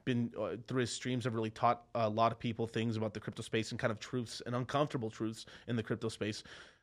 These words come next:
now the community, he-, he's, because he sharpened the community so much as a sword and stuff, you know, um, the community also can cut back and is also is, is, um, sort of, uh, <laughs> complaining and hitting him with his own sort of tactics, which is kinda funny.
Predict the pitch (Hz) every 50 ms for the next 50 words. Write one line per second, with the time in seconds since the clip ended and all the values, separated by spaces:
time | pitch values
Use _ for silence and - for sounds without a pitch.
0 | _ _ _ _ - 123 123 135 143 147 147 147 147 143 143 - - - 131 131
1 | 135 - - 139 139 165 185 175 160 151 131 123 147 - 135 135 123 113 131 120
2 | - 135 - - 185 156 170 151 - - - 190 160 175 - 175 151 143 127 -
3 | - 135 143 143 135 117 - - 135 123 123 113 - - - - - - - -
4 | 120 110 107 - - - 147 147 139 123 117 - - 113 110 113 - - 143 127
5 | 117 113 113 - - - - - - - _ _ _ _ - 147 139 113 113 113
6 | 135 - 151 160 202 214 196 170 156 143 - 127 127 - - 147 127 - - 131
7 | 139 117 95 - - - - - - 127 143 143 123 143 165 185 185 - - 170
8 | 139 127 120 - - 90 113 113 - - - - - 127 127 117 110 110 - -
9 | 117 117 113 110 110 107 107 - - - 139 113 - - - 120 117 113 - 135
10 | 127 - - - 175 180 165 147 143 - 165 165 160 156 156 147 135 123 123 120
11 | 139 135 131 123 - 135 120 107 - 151 147 147 - - 120 117 - 120 123 120
12 | 113 - 131 123 113 - 127 123 117 107 104